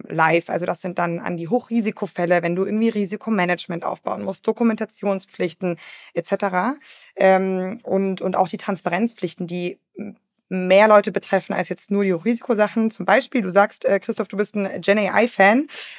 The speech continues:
Ähm, das heißt einfach, wenn du dann verschiedenste Gen A I-Solutions benutzt oder, ähm, einfach damit Content erstellst, ähm, wird es ein paar Anforderungen an die Transparenz geben. Also, dass du irgendwie,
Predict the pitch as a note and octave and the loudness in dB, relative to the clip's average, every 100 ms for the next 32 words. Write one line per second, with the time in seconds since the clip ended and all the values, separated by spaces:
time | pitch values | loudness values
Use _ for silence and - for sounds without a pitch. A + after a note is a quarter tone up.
0 | _ F#3+ F#3+ F#3+ F3+ A3 B3 G#3 G3+ G3 | _ 6 6 4 2 4 4 4 4 6
1 | G3+ G3 F#3 F#3+ G3 B3 - B3+ A#3 F#3+ | 4 4 2 0 -2 -6 -2 -2 -2 -4
2 | F#3+ F#3+ - F3+ - A3 A3 G#3 G3 - | -4 -2 -4 -6 -4 -4 -2 -4 -4 -2
3 | G3+ F4 F4+ - F#3 E3+ F3 - - - | 4 4 2 -8 -4 -4 -4 -10 -20 -2
4 | F#3 F#3 F#3 - F3+ F3 - F#3 F3+ - | 0 2 0 -4 -6 -4 -4 0 -2 -4
5 | - _ - A3+ G#3+ G#3 E3 - F3 G#3+ | -20 _ 0 0 0 -4 -4 -2 0 2
6 | E4 - _ - - - G3 G3+ F#3+ A3+ | 0 -8 _ -20 -18 -2 0 0 0 -2
7 | F3 - - - G3 D#3+ F#3 G3 - F#3+ | -2 -12 -20 -6 -6 -4 0 2 2 -2
8 | G3 F#3 E3+ E3 - D#3+ - F3+ F3+ E3+ | 0 0 0 -4 -6 -10 -2 -2 -2 -6
9 | E3 E3 E3+ E3+ - F#3 F#3 F3+ E3+ E3+ | -4 -4 -2 -4 -4 -4 -2 -4 -4 -4
10 | E3+ | -4